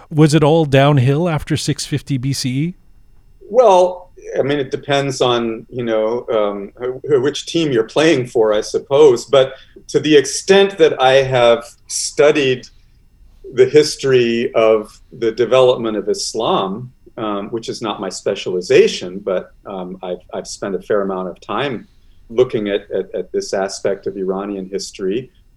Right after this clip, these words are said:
Speaker 2: Um, it's quite abundantly clear that what we call the Islamic tradition today was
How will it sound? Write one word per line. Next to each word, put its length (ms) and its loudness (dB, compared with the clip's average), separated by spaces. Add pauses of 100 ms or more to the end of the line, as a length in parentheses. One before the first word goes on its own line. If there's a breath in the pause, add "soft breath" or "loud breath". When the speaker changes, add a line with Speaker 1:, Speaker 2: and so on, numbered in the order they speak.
Speaker 2:
Um, 320 -4
it's 200 4
quite 540 0 (300)
abundantly 760 0
clear 680 -4
that 380 0
what 260 0
we 220 2
call 580 4
the 140 0
Islamic 640 -2
tradition 580 -2
today 720 2 (500)
was 340 2